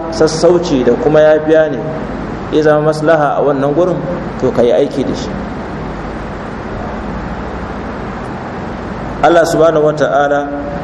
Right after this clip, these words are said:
ya ci gaba da cewa, "Wa ma'awahum jahannamu wa bi'sal masir." Saboda haka manzo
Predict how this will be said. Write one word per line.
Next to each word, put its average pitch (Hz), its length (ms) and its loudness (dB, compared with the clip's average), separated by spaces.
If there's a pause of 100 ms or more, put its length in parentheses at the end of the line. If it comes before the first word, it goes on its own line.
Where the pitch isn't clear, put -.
(1500)
ya 151 80 4
ci 180 160 4
gaba 160 240 6
da 139 80 4
cewa, 139 480 2 (640)
"Wa 127 80 8
ma'awahum 156 640 4
jahannamu 151 720 2 (240)
wa 139 80 8
bi'sal 147 480 2
masir." 127 360 2 (1600)
Saboda 170 320 6
haka 170 80 2
manzo 165 480 2